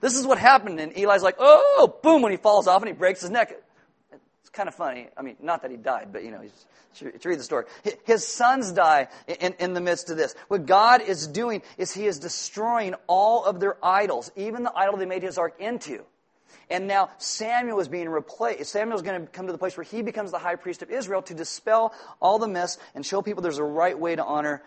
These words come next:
God. See, the, the superstition they have that, of the ark runs so deep that Eli's daughter-in-law, the high priest's daughter-in-law, goes into premature labor when she hears about it. And she gives birth to a son.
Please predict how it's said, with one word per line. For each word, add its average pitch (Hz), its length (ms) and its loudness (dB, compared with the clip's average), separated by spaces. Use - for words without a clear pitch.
God. 123 380 -2
See, - 160 -6
the, 185 160 -2
the 175 100 -12
superstition 226 720 -2
they 170 80 -8
have 165 300 -4
that, 165 220 0
of 156 120 -2
the 170 60 -6
ark 190 240 0
runs 175 180 -6
so 214 240 -4
deep 202 220 -8
that 185 180 -8
Eli's 202 540 -4
daughter-in-law, 160 600 -2
the 127 100 -4
high 190 200 -2
priest's 208 280 -8
daughter-in-law, 175 460 2
goes 196 220 -2
into 190 100 -6
premature 220 580 -6
labor 185 300 -2
when 165 140 -8
she 170 120 -14
hears 175 360 -6
about 127 240 0
it. 107 80 -18
And 165 100 -12
she 208 120 -8
gives 185 200 -2
birth 196 300 0
to 190 120 -2
a 156 40 0
son. 151 540 -2